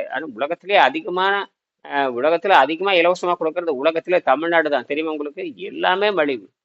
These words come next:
ஹம். பணங்க-, கணக்கு கிடையாது. ச-, இரு-, இருபத்தி அஞ்சு கிலோ சர்க்கரை, சர்க்கரை, எண்ணெய், அது பருப்பு, வேட்டி, பணம் திடீர்னு பார்த்தா மாசம், வருஷத்துக்கு ஒரு ரெண்டாயிரம் ரூபாய் சும்மா கொடுப்பாங்க.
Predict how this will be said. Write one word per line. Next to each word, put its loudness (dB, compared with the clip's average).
ஹம். -18
பணங்க-, -8
கணக்கு -12
கிடையாது. 0
ச-, 0
இரு-, -6
இருபத்தி -6
அஞ்சு -10
கிலோ -6
சர்க்கரை, -6
சர்க்கரை, -6
எண்ணெய், -6
அது -8
பருப்பு, -8
வேட்டி, -8
பணம் -2
திடீர்னு -2
பார்த்தா 2
மாசம், -4
வருஷத்துக்கு -2
ஒரு -4
ரெண்டாயிரம் -4
ரூபாய் -6
சும்மா -6
கொடுப்பாங்க. -10